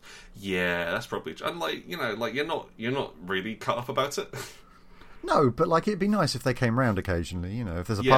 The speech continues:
Speaker 2: party,
Speaker 1: and,
Speaker 2: like,
Speaker 1: like,
Speaker 2: why are they not here?
Speaker 1: and, like, it's hinted, oh, it's hinted that they had some really wild shit back before they transferred here.
Speaker 2: Yep.
Speaker 1: And, like, and, like, maybe, like, you'll see them,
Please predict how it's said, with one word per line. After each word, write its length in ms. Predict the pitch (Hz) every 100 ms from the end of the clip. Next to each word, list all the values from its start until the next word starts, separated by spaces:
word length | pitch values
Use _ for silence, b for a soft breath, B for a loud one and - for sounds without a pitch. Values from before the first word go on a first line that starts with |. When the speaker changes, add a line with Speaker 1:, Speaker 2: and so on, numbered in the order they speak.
| 120
Speaker 2:
party, 140 | - 107
Speaker 1:
and, 80 |
Speaker 2:
like, 100 | 90
Speaker 1:
like, 140 | 101 104
Speaker 2:
why 160 | 104
are 20 | 101
they 120 | 101
not 180 | 98 101
here? 340 | 95 85 82 - - B B - - B B B
Speaker 1:
and, 160 | 104 107
like, 160 | 107 117
it's 180 | -
hinted, 480 | - 131 135 - - -
oh, 220 | 107 -
it's 160 | - -
hinted 460 | - 120 135 - 87
that 100 | 85
they 140 | 90
had 280 | 95 87 -
some 380 | - 78 80 80
really 320 | 87 85 80
wild 380 | 85 85 80 -
shit 440 | - 90 - -
back 160 | 90 -
before 200 | - 87
they 80 | 82
transferred 460 | 95 92 - 107
here. 280 | 107 135 175 - -
Speaker 2:
Yep. 280 | 113 110 - - b b b b b - -
Speaker 1:
And, 220 | 104 101 98
like, 320 | 98 92 - -
and, 200 | 104 101
like, 200 | 98 -
maybe, 320 | 107 104 98
like, 200 | 95 90
you'll 160 | 98 101
see 240 | - 110
them, 340 | 95 87 82